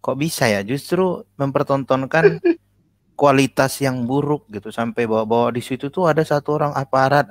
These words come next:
itu. Urusan apa lu? Emang kalau ada aparat emang kenapa? Ini bukan soal cerita tentang profesi. Lah saya advokat, mau ngomong apa?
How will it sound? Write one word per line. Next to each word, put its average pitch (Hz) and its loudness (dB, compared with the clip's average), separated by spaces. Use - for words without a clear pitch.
itu. 135 -10
Urusan 202 2
apa 190 4
lu? 156 2
Emang 220 2
kalau 233 4
ada 190 8
aparat 196 4
emang 233 2
kenapa? 175 0
Ini 269 -2
bukan 135 -2
soal 107 -4
cerita 107 0
tentang 110 -2
profesi. 180 0
Lah 143 2
saya 277 6
advokat, 117 2
mau 151 -2
ngomong 139 2
apa? 104 -2